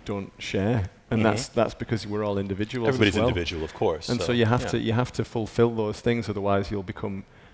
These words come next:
Speaker 1: pretty agitated, <laughs> if you ask me. Um, yeah, I'm, I mean, we recorded the record with Field Music, our friends who are in a, in a band from Sunderland, and it, it's always nice to kind of have a little bit of extra perspective on what you're doing,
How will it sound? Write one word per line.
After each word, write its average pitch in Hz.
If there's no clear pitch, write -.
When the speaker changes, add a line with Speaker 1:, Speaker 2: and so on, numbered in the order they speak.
Speaker 1:
pretty 107
agitated, 101
<laughs> -
if 127
you 104
ask 101
me. 98
Um, 104
yeah, 117
I'm, 120
I 120
mean, 120
we 123
recorded 135
the 107
record 104
with 98
Field 120
Music, 101
our 107
friends 104
who 104
are -
in 101
a, 95
in 104
a 98
band 98
from 98
Sunderland, 98
and 104
it, 107
it's 110
always 117
nice 113
to -
kind 107
of 101
have 104
a 110
little 120
bit 107
of 107
extra -
perspective -
on 101
what 101
you're 101
doing, 104